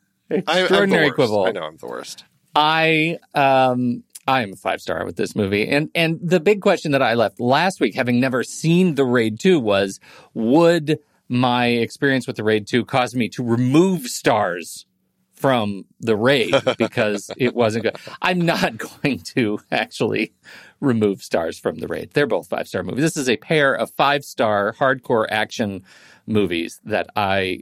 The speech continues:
Speaker 2: I love. I just love these movies. So bring 'em on.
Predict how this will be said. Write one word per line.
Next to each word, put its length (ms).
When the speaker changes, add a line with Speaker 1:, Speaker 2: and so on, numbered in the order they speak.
Speaker 2:
I 160
love. 420
I 200
just 420
love 200
these 200
movies. 460
So 320
bring 160
'em 80
on. 220